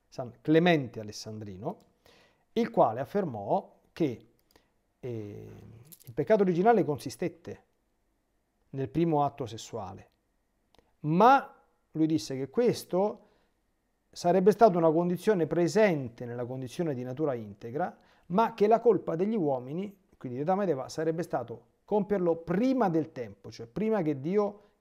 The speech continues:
gli autorizzasse. Questo è quello che, che, che scrisse. È la prima grande uscita.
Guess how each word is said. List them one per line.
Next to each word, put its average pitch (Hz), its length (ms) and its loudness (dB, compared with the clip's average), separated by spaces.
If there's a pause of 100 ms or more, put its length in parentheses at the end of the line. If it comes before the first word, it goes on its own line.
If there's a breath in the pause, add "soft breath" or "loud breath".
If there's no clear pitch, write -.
(140)
gli 156 120 -2
autorizzasse. 160 760 -4 (1400)
Questo 175 260 -12
è - 20 -14
quello 127 180 -14
che, 117 160 -12
che, 117 160 -14
che 113 140 -14
scrisse. - 420 -20 (1300)
È 131 100 -10
la 123 120 -6
prima 185 300 6
grande 151 800 4 (100)
uscita. - 480 -12